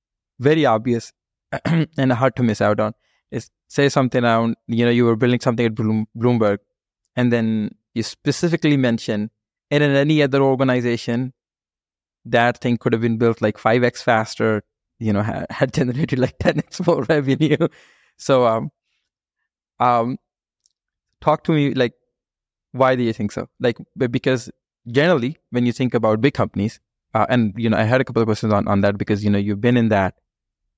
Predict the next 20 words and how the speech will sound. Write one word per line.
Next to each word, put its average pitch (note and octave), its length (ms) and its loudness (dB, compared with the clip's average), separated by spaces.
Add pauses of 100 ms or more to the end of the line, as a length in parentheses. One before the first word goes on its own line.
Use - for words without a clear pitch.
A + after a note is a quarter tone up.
(440)
executive A2 540 0
leadership G#2 400 0
at, - 60 -4 (260)
you A2 160 0
know, F#2 220 0
uh, F2+ 280 0
corporate G2+ 380 0
America, G2 300 0
corporate, - 320 -6 (260)
you G#2 100 0
know, F2+ 140 -2 (260)
that's, G#2+ 240 -2 (120)
that's G2+ 120 -2
how G2+ 300 2
I G#2 220 0
would A#2 100 2
like G2+ 100 -2
to - 80 -10
call G2+ 180 0
that. C3 140 0